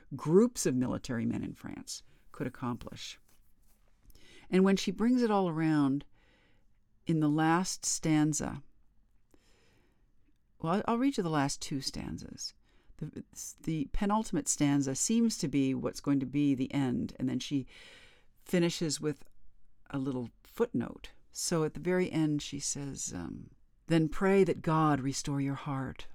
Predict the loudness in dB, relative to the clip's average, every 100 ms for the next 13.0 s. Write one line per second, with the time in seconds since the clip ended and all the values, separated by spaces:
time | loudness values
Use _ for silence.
0 | -2 0 0 -2 -2 0 -2 -4 -4 -4
1 | -4 -6 -4 -4 -6 -8 -8 -6 -6 -4
2 | -4 -6 -8 -20 -20 -20 -12 -4 -2 2
3 | 4 6 4 2 0 -2 0 4 4 2
4 | -2 -2 -2 0 -2 0 -2 -4 -6 -6
5 | -4 -2 -2 -4 -6 -6 -8 -6 -6 -4
6 | -4 -4 -4 -6 -4 -4 -4 -6 -10 -12
7 | -20 -20 -20 -8 0 2 4 4 2 2
8 | 2 0 -2 -6 -4 -2 0 0 -2 -6
9 | -14 -20 _ _ _ _ -8 -6 -4 -4
10 | -2 -4 -4 -4 -6 -8 -20 -20 -20 _
11 | _ 2 6 8 6 0 -2 -2 -2 -2
12 | -2 -2 -6 -12 -12 -4 -2 0 -2